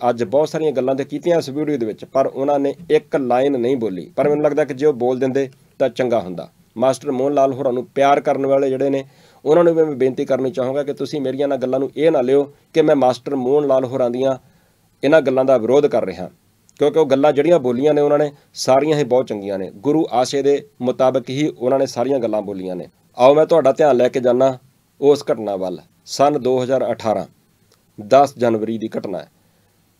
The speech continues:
ਇੱਕ ਮਾਸੂਮ ਲੜਕੀ ਜਿਹਦੀ ਉਮਰ ਕੇਵਲ ਅੱਠ ਵਰ੍ਹਿਆਂ ਦੀ ਹੈ, ਨਾਮ ਹੈ ਆਸਿਫਾ ਬਾਨੋ। ਅੱਠ ਵਰ੍ਹਿਆਂ ਦੀ ਮਾਸੂਮ ਬੱਚੀ। ਆਪਾਂ ਸਾਰੇ ਜਣੇ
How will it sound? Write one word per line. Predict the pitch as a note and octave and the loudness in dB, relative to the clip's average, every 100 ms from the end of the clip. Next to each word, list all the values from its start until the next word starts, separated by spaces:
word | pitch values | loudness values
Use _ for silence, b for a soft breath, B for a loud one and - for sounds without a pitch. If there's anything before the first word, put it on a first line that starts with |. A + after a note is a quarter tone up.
| _ | _
ਇੱਕ | C3+ C#3 | -4 -2
ਮਾਸੂਮ | C#3+ C#3 C3+ D3 | 0 0 0 0
ਲੜਕੀ | C#3 A2+ B2+ B2+ | 0 -2 -4 -2
ਜਿਹਦੀ | C3 D3 | -2 -2
ਉਮਰ | - C3 C3 | -2 -2 -2
ਕੇਵਲ | C#3+ C#3 C#3+ B2 | 0 0 0 -4
ਅੱਠ | A2+ | -4
ਵਰ੍ਹਿਆਂ | A2+ B2 B2+ | -2 -2 -2
ਦੀ | A#2 A#2 | -4 -6
ਹੈ, | A#2+ A#2 _ | -10 -12 _
ਨਾਮ | A2+ B2 B2 | 0 2 2
ਹੈ | A#2+ B2+ - | -2 -6 -4
ਆਸਿਫਾ | A#2+ A#2 B2 A#2+ A2 | -2 -2 -6 -6 -6
ਬਾਨੋ। | G#2 F#2+ E2 - _ _ _ _ _ _ _ | -4 -8 -10 -16 _ _ _ _ _ _ _
ਅੱਠ | B2+ C#3+ | -2 -2
ਵਰ੍ਹਿਆਂ | C#3 D3 D3+ | 0 0 0
ਦੀ | D3 | 0
ਮਾਸੂਮ | C#3 B2 B2 A2+ | -2 -2 -2 -4
ਬੱਚੀ। | G#2 - - | -8 -10 -8
ਆਪਾਂ | A2+ C3 | -4 -4
ਸਾਰੇ | C3 C3+ | -2 -2
ਜਣੇ | C#3 C3+ | 0 0